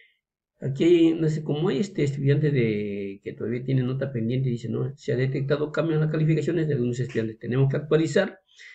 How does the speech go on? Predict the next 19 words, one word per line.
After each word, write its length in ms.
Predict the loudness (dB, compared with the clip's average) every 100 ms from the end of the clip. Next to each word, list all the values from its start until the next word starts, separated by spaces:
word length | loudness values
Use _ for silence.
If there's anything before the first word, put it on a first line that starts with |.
| _ _
para 140 | -4 2
generar 380 | 2 2 0
esto. 260 | -4 -10 -18 _ _ _ _ -20 -20 _
Cuando 220 | -2 0
todo 200 | 6 6
está 200 | 6 4
ok, 180 | 4 4 0 0 0
este 320 | 2 4 2
P 200 | 2 2
D 140 | 2
F 160 | 2 0
se 160 | -2 0
va 440 | 0 -2 -8 -20 _ _ _
a 80 | -2
acti-, 500 | 0 0 0 0 -2 _ _ _ _ _ _
activar. 600 | -10 -10 -10 -8 -8 -8 -8
Vamos 380 | -2 0 0
a 40 | 0
ver, 320 | 0 0